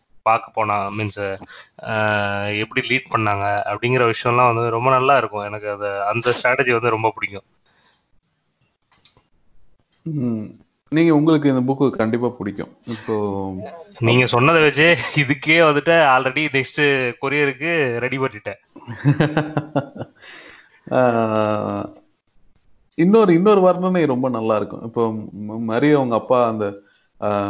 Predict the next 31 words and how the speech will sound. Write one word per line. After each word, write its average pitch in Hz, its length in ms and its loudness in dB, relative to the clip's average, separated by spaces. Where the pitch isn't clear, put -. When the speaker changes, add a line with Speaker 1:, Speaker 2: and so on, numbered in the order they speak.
Speaker 2:
பாரிஸ்ல 135 360 2
இருந்து 123 300 0
வெளியில 117 340 2
வந்துட்டாங்க. 123 500 2
ஒரு, 135 300 2
ஒரு, 104 520 2
ஒரு 113 260 2
இடத்துல 117 140 -4
மரிக்காக 127 720 0
ரெஸ்ட் 117 220 -4
எடுக்கிறாங்க 107 520 -2
நைட்டு. 101 280 -8
அங்க 123 280 2
படுத்துட்டு 123 460 0
பாக்குறாரு 120 480 2
மேல 113 280 2
வந்து 107 260 0
அவருக்கு, 101 720 2
அ, 113 180 -4
ம-, 110 600 -2
பாம் 120 300 4
போடுற 113 260 4
அந்த, 107 220 2
அந்த 101 200 0
பிளேன்ஸ் 117 220 2
எல்லாம் 113 260 0
பார்த்துட்டு 101 260 0
அவரு 117 260 4
நினைக்கிறாரு, 120 840 0
"நம்ம 101 280 -6
வந்து 127 320 -2